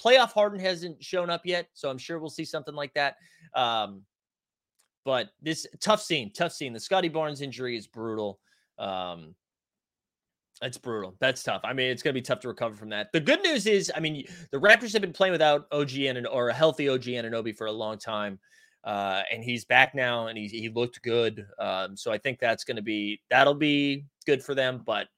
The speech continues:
you can't be, you know, you can't be shorthanded against a, a Raptors team like this. And also, like, fouls seem to be a problem. I mean,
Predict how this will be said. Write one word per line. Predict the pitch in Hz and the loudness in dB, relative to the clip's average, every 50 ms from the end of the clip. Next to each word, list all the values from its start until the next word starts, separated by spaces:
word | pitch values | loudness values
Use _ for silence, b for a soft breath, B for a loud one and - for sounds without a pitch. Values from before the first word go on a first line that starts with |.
| _ _ _ _ _ _ _ _ _ _ _ _ _ - | _ _ _ _ _ _ _ _ _ _ _ _ _ -10
you | 143 131 | -10 -8
can't | - - 185 190 180 180 - | 2 6 8 8 8 8 6
be, | 156 151 147 135 127 117 113 - - | 4 6 6 6 4 2 -2 -6 -4
you | 135 | -2
know, | 123 110 101 95 95 - _ _ | 0 0 0 -2 -4 -8 _ _
you | - 139 131 | -12 -12 -10
can't | - - 170 165 151 - | 0 4 4 4 4 4
be | 151 139 135 127 117 | 0 0 0 -2 -2
shorthanded | - - 165 151 135 120 123 117 117 113 110 101 | -2 0 2 2 4 2 2 0 -2 -2 -4 -6
against | 104 98 110 104 101 - - | -6 -6 -6 -8 -8 -6 -6
a, | 107 101 98 98 101 98 | -4 -2 -2 -2 -2 -2
a | 107 101 | -4 -6
Raptors | 101 101 101 101 - 101 98 - | -4 -6 -6 -6 -8 -12 -16 -14
team | - 104 101 | -12 -12 -10
like | 98 95 98 - | -10 -12 -12 -10
this. | - 104 - - - _ - | -12 -12 -12 -14 -16 _ 6
And | 185 175 | 8 10
also, | 185 233 247 - - 185 | 10 10 10 8 4 2
like, | 143 135 131 - | 2 2 0 -2
fouls | - - 160 160 165 165 160 147 127 - - | 2 6 10 12 12 12 10 8 2 0 -4
seem | 147 127 120 | -6 -4 -4
to | 113 | -4
be | 107 110 104 | -2 -4 -4
a | - | -4
problem. | - - 110 110 98 - 90 85 B B B B B B | -4 -4 -2 -2 -2 -4 -6 -12 B B B B B B
I | 123 156 | 4 6
mean, | 156 151 139 123 | 6 6 4 2